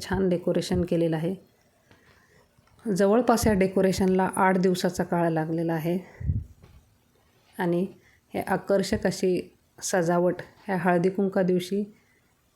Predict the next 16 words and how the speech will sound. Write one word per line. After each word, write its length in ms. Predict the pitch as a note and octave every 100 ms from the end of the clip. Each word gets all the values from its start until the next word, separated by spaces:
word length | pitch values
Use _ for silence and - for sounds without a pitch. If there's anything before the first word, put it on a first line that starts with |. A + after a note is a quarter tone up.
| _ _
खूप 240 | - A#3+ A#3+
सगळ्या 540 | - F3+ G3 G3+ A3 G#3+
बायकांना 460 | F#3+ E3+ E3+ F#3+ F3+
आवडत 320 | E3+ F3 F3+
होती. 380 | F#3 F3 F#3 - _ _ _ _ _ _ _ _ -
तर 80 | A3
हे 80 | A#3
बघू 240 | G3+ G3
शकतो 300 | A3 A3+ A#3
त्याच्या 260 | A3 G#3 G#3+
विरुद्ध 400 | G3 G3 G3+ G3+
बाजूनीच 600 | F#3+ F3+ F#3 F#3 F3+ - _ _ _
हा 180 | - G3
हॉल 220 | F#3+ G3
मोठा 400 | F#3 F3+ F3+ G3
असल्याने, 480 | F#3 F3+ F3+ F3 F#3